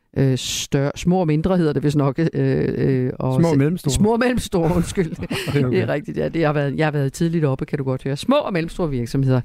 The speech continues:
Speaker 1: Hun er super frustreret, Jeanne Fjordbak, og det kan man jo godt forstå. Hun kan for eksempel ikke engang længere lease biler, øh, i sit eget firmas navn, fordi hendes mands firma gik, øh, konkurs for et par år siden.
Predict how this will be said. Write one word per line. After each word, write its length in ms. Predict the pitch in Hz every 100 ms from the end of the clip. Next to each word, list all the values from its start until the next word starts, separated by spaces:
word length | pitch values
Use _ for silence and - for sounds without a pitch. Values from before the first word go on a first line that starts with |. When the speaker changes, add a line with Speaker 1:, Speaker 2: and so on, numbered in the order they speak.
| - - - - - - -
Speaker 1:
Hun 180 | 269
er 60 | 320
super 280 | - 190 139
frustreret, 600 | - 110 104 123 120 110 - -
Jeanne 180 | 123 113
Fjordbak, 400 | 131 120 123 -
og 100 | 131
det 100 | 156
kan 120 | 165
man 140 | 151 139
jo 60 |
godt 140 | 131 127
forstå. 360 | 165 - 202
Hun 100 | 175
kan 100 | 151
for 60 | 147
eksempel 220 | 156 170
ikke 80 | 170
engang 200 | 185 151
længere 440 | - - 147 160 170
lease 380 | 143 147 135 139
biler, 420 | 196 226 190 135 - - _ _
øh, 260 | 151 139 139
i 60 |
sit 220 | 151 156 135
eget 200 | 135 156
firmas 340 | 151 151 -
navn, 260 | 165 185 -
fordi 340 | 165 151 143
hendes 280 | 151 139 -
mands 260 | 139 143 -
firma 260 | 139 139
gik, 300 | 139 139 -
øh, 140 | 139 135
konkurs 480 | 143 131 156 131
for 120 | - 135
et 80 |
par 140 | - 139
år 200 | 143 -
siden. 380 | - 143 143